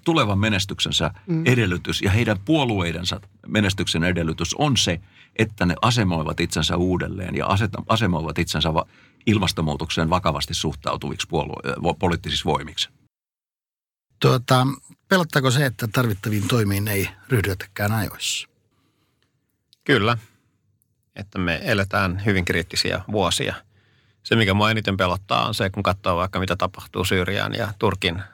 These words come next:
Speaker 4: rajoilla tänäkin päivänä, on se, että Syyriassakin oli kuusi vuotta kestänyt valtava kuivuus, jonka seurauksena puolitoista miljoonaa ihmistä joutui jättämään kotinsa maaseudulle ja meneen kaupunkeihin. Ja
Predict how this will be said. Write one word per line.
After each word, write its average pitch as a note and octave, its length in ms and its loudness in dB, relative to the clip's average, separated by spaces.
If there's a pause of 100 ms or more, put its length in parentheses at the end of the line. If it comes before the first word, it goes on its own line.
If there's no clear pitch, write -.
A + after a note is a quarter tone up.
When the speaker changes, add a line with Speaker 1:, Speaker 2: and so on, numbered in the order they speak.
Speaker 4:
rajoilla F2 440 2
tänäkin F#2 360 -2
päivänä, G2 400 0 (920)
on - 80 -4
se, F#2+ 160 4
että F2 260 -2 (440)
Syyriassakin F#2 640 0
oli E2+ 140 0
kuusi F2+ 240 2
vuotta D#2 240 -2
kestänyt E2+ 400 0
valtava E2 380 2
kuivuus, E2 420 0
jonka - 180 -2
seurauksena F#2+ 680 0 (160)
puolitoista E2 360 -2
miljoonaa E2 360 0
ihmistä F2 400 -2
joutui - 260 -2
jättämään E2 320 -4
kotinsa F2 340 0
maaseudulle - 600 -2
ja G#2 60 -4
meneen F2+ 240 -2
kaupunkeihin. E2+ 640 -2
Ja F#2+ 120 0